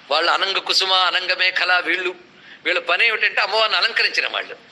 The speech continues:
ఈ అలంకరిస్తున్నందుకు వాళ్ళకి సర్వెంట్స్ కొన్ని ఒక్కొక్కరికి ఒక లక్ష మంది ఉంటారట. మీరు ఆలోచించుకోండి. ఇక్కడ వీళ్ళ పని ఏమిటంటే వాళ్ళ సే-, వాళ్ళ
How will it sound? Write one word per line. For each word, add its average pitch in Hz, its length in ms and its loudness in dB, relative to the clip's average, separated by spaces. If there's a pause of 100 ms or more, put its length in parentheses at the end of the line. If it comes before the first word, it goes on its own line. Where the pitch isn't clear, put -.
(480)
ఈ 165 60 0
అలంకరిస్తున్నందుకు 247 920 0
వాళ్ళకి 214 380 0
సర్వెంట్స్ 226 500 0
కొన్ని 220 220 0
ఒక్కొక్కరికి 226 520 -2
ఒక 220 140 0
లక్ష 196 240 0
మంది 202 220 -4
ఉంటారట. 151 300 -4
మీరు 143 180 -6
ఆలోచించుకోండి. - 560 -6
ఇక్కడ - 140 -8 (920)
వీళ్ళ 208 140 0
పని 214 240 2
ఏమిటంటే 226 460 2
వాళ్ళ 196 240 2
సే-, 196 280 -2
వాళ్ళ 196 280 2